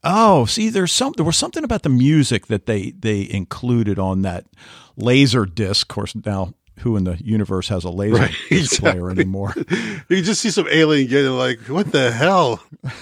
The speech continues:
Speaker 2: I think my great great parents might have, have a player for this. Yeah, we had to get an antique shop to play this shit. So yeah.
Speaker 1: Uh, uh, anyway, yeah, talking about Stairway to Heaven, uh, I just,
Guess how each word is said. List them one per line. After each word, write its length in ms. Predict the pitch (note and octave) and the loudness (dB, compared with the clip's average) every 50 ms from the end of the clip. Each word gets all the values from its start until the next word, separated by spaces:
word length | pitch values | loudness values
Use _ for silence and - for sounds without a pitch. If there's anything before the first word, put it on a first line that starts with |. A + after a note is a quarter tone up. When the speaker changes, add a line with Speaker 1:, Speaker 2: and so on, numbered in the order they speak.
| - - - - - - - - - _ - | -20 -20 -20 -20 -20 -12 -10 -10 -8 _ -4
Speaker 2:
I 60 | D3+ | -4
think 180 | - - A#3 G3 | -2 -2 -2 0
my 160 | F3 D#3+ D3 | 2 0 0
great 400 | C3 A#2 G#2 E3 F3 F#3 G#3 F#3 | 0 -2 -4 0 2 2 2 0
great 360 | D3 B2 C#3+ E3 G3+ A#3 - - | -2 0 2 2 2 2 2 2
parents 420 | E3 D3 C#3 B2+ A#2+ A2 - - | 2 2 4 2 0 -2 -4 -4
might 140 | C3+ B2+ B2 | -4 -2 -2
have, 160 | B2 A#2+ A2+ | -2 -2 -2
have 200 | A#2 C3 B2+ B2 A#2 | -2 0 0 0 -2
a 60 | A#2+ | -4
player 320 | A2+ - - C#3+ C3+ C3 A#2+ | -4 0 2 4 4 4 2
for 120 | A#2 A#2 | 2 0
this. 460 | A2+ C3+ E3+ F#3+ E3+ D#3 D3 - - | 0 2 2 2 2 2 0 -2 -4
Yeah, 160 | - C3+ C#3 D3 | -2 0 0 2
we 120 | D3+ E3+ | 2 2
had 100 | F3+ D#3+ | 2 2
to 80 | C#3+ C3 | 0 0
get 160 | C3+ D3 C#3 | 0 0 2
an 80 | C3+ | 2
antique 380 | C3+ C#3 B2+ - - F3 F#3+ - | 2 2 0 0 -2 -2 -2 -2
shop 240 | - - B2+ G#2 G2+ | 0 0 2 2 0
to 100 | - A2 | 0 -6
play 220 | - - A2+ G#2+ G#2 | -6 -2 0 0 2
this 160 | A#2 G#2 - | 2 0 -2
shit. 280 | - - A2+ G2+ G2+ - _ _ _ _ _ _ _ _ - _ _ | -2 -4 -4 -6 -6 -8 _ _ _ _ _ _ _ _ -20 _ _
So 220 | - - - A2 G#2 | -12 -6 -2 0 2
yeah. 180 | G2+ F#2+ - - - - | 2 0 0 -2 -8 -10
Speaker 1:
Uh, 360 | - G2+ F#2+ D#2+ D2+ - - - _ _ _ _ _ _ _ _ _ - - - - A2+ B2 B2 A#2+ G#2+ F2+ - - | -4 0 0 0 0 -2 -12 -14 _ _ _ _ _ _ _ _ _ -20 -20 -18 -12 -10 -8 -8 -8 -10 -10 -6 -2
uh, 280 | A#2+ B2 A#2 A#2+ A#2 A2+ - | 2 4 4 6 4 4 4
anyway, 380 | C3+ C#3 B2+ B2 A2+ - B2 G2 - - | 2 2 2 2 0 -2 -4 -6 -6 -6
yeah, 180 | G2+ G2+ G2+ A2 - _ _ | -8 -6 -6 -8 -10 _ _
talking 320 | - B2 A#2 A#2+ A2+ A#2 G#2+ | -2 0 0 0 0 0 -2
about 320 | G2 F#2 G#2+ G2+ F#2+ - | 0 0 0 -2 -2 -2
Stairway 380 | - - - A#2+ A2 G2+ G2 F2+ | -4 -4 -2 -2 0 0 0 0
to 60 | F2+ | 0
Heaven, 400 | F2+ A2 A2+ G2+ G2 G2+ G2 G2 | 0 0 0 0 0 0 -2 -2
uh, 300 | G2+ G#2 G2 F2+ F#2 F#2+ F2+ E2+ E2 D#2+ - | -2 -4 -6 -6 -6 -8 -8 -10 -14 -14 -10
I 100 | G2+ G2+ | -10 -8
just, 260 | E2+ G#2 G2+ - - | -6 -6 -6 -6 -8